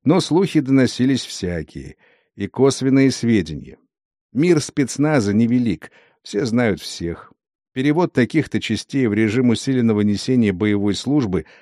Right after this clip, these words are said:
скрыть от коллег практически невозможно. Вот плескался ты с другом Колей, Валей, Ваней в Эвскинских водах Черного моря, с пользой проводя отпуск. И тут прямо с середины отпуска выдергивают друга в расположении Эннской дивизии,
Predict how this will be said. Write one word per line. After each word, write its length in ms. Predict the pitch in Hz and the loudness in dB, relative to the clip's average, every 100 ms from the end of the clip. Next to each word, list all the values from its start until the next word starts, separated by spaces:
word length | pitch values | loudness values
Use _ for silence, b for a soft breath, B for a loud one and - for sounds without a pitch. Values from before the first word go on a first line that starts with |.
| b | b
скрыть 420 | - - 156 170 - | -18 -4 -2 0 -2
от 220 | 127 - | -6 0
коллег 400 | 123 143 160 - | 0 0 -2 -2
практически 640 | 120 - 156 135 135 - | -2 -2 -6 -4 -4 -2
невозможно. 760 | 123 117 104 98 87 71 62 - _ _ _ _ | 0 2 0 -2 -4 -6 -16 -20 _ _ _ _
Вот 180 | 151 170 | -4 0
плескался 560 | 170 151 - 175 147 123 | 0 0 0 0 0 0
ты 140 | 110 | -2
с 80 | 95 | 0
другом 380 | 127 131 113 101 | 0 2 0 0
Колей, 520 | 156 180 151 139 117 | 0 2 4 4 2
Валей, 560 | 82 127 156 131 120 | 4 6 6 6 4
Ваней 640 | 98 98 156 135 120 113 110 | 2 4 6 6 6 4 2
в 160 | 98 131 | 0 0
Эвскинских 720 | - - 170 156 - 131 110 | 0 -8 -2 -2 0 -4 0
водах 360 | 131 139 113 | 2 2 0
Черного 460 | - 139 113 113 113 | 0 0 2 4 6
моря, 360 | 123 165 127 b b b | 6 6 4 b b b
с 120 | - - | -18 -4
пользой 400 | 143 143 113 107 | 2 2 2 2
проводя 500 | 110 110 104 101 92 | 2 2 2 2 0
отпуск. 580 | 82 - - - - b b b b | -2 -6 -16 -18 -20 b b b b
И 120 | - 104 | -12 -2
тут 260 | 202 - | 0 0
прямо 340 | - 175 147 131 | 2 4 4 2
с 60 | |
середины 500 | - 143 135 165 143 | 2 0 2 2 4
отпуска 520 | 143 170 - 127 - 120 | 4 2 -2 -4 0 2
выдергивают 720 | 127 110 156 123 117 117 95 | 4 4 4 4 2 2 0
друга 400 | 113 170 123 107 | 2 2 2 0
в 80 | 101 | 0
расположении 840 | 98 113 113 117 127 151 127 113 | -2 0 2 2 4 4 4 4
Эннской 540 | 147 143 127 - 113 101 | 2 2 2 0 -2 0
дивизии, 720 | 104 117 165 123 110 98 | 2 2 2 2 2 0